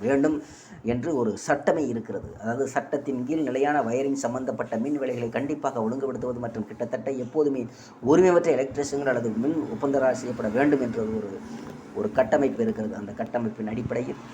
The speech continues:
இந்த எலக்ட்ரீஷியன் வேலை செய்து கொண்டு வருகிறார்கள் என்று கூறப்படுகிறது. அதாவது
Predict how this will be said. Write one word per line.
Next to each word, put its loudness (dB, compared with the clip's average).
இந்த 2
எலக்ட்ரீஷியன் 2
வேலை 0
செய்து 0
கொண்டு 2
வருகிறார்கள் -2
என்று -6
கூறப்படுகிறது. -12
அதாவது -4